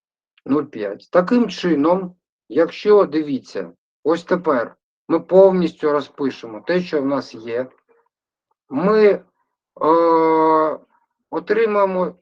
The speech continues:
такий результат. А мінус ігрек один розділити, це,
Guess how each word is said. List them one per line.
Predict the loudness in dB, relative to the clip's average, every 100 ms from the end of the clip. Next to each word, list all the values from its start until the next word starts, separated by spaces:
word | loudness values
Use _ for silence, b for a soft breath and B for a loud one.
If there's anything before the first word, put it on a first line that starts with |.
| _ _ _
такий | -2 -2 -2 -8 -8 -10
результат. | -12 -8 -8 -8 -10 -10 _ _ _ _
А | 0 2 2 0 -8 _ _ _ _ _ _
мінус | -6 -2 -2 -2 -4 -8 -14
ігрек | -4 -2 -2 -6 -10
один | -10 -6 -6 -6 -10 -20 _ _ _ _ _ -8
розділити, | -2 -2 -2 -6 -4 -4 -6 -8 -12 -14 _
це, | -6 -4 -4